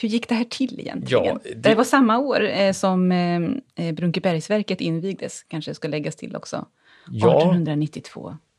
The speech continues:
Speaker 2: Ja, artonhundranittiotvå, då bodde ju paret Hallwyl fortfarande vid, eh, Blasieholms torg, det här Sörensenska huset, också känt som Fersenska huset, Fersenska terrassen.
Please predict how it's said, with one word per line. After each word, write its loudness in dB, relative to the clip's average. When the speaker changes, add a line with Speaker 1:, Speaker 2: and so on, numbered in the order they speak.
Speaker 2:
Ja, 2
artonhundranittiotvå, 2
då 0
bodde 0
ju 2
paret 2
Hallwyl 2
fortfarande -2
vid, -4
eh, 2
Blasieholms 0
torg, 6
det -2
här -4
Sörensenska 2
huset, 0
också -4
känt -2
som -8
Fersenska -2
huset, -2
Fersenska -4
terrassen. -2